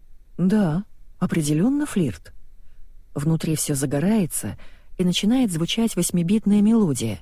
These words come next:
будто я выиграла в пинбол. "Возможно". При ответном флирте уголки губ у него приподнимаются в усмешке. "Ты должна пойти со мной на свидание сегодня", непринужденно заявляет он,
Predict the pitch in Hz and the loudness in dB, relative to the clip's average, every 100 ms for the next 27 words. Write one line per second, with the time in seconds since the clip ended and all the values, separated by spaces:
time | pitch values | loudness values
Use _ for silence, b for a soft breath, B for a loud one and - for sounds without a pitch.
0 | - - - 156 160 - 147 175 220 180 | -12 -16 -4 -2 0 0 0 2 2 4
1 | 202 180 180 175 - 202 202 135 107 78 | 2 4 2 0 2 4 4 2 0 -4
2 | - - - - - - - - - - | -10 -20 -18 -16 -16 -18 -18 -20 -20 -14
3 | - 190 277 349 254 131 117 - - - | -2 0 2 4 2 0 -4 -8 -14 -18
4 | - - - - - - - - - - | -20 -18 -18 -18 -18 -20 -20 -20 -20 -8
5 | - 160 156 170 139 127 117 180 254 - | -2 0 0 -2 0 -2 0 2 0 0
6 | 117 - b b b - 165 156 147 143 | -4 -4 b b b -4 0 0 0 -2
7 | 143 214 160 151 151 151 147 143 147 170 | 0 0 0 0 0 -2 -2 -2 0 2
8 | 196 185 175 185 - 127 113 - 90 - | 2 0 -2 -2 0 0 -2 -6 -12 -12
9 | - - - - - - - - - - | -18 -20 -18 -16 -16 -16 -20 -20 -20 -18
10 | - - - 175 180 180 185 170 175 - | -18 -18 -6 -2 0 2 2 0 -2 -2
11 | 294 185 175 190 202 - 277 277 139 120 | -2 0 2 4 2 2 2 2 2 0
12 | - 151 143 101 - - - - - - | -2 0 0 -2 -6 -8 -16 -18 -20 -20
13 | - - - - 175 180 175 190 180 165 | -20 -18 -18 -4 0 2 2 4 4 2
14 | 139 131 147 156 151 123 123 208 254 | 0 -2 -2 -2 0 -2 -2 0 0